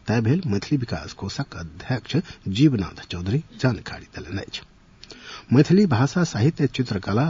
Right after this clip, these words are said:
हस्तकला लोक परंपरा आ मिथिला सभ्यता संस्कृतिक समग्र विकास आ जगरणाक लेल निर्माण कयल कोषक भवन में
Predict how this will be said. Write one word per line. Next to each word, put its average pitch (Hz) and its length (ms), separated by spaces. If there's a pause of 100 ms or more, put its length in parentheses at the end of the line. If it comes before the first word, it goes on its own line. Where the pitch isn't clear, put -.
(120)
हस्तकला 110 460
लोक 107 280
परंपरा 107 680
आ 87 220
मिथिला 123 360
सभ्यता 113 480 (300)
संस्कृतिक 131 640
समग्र 113 360
विकास 95 440 (120)
आ 85 140 (640)
जगरणाक 131 560
लेल 80 160
निर्माण 117 360
कयल - 300 (140)
कोषक - 340
भवन 82 280
में 175 120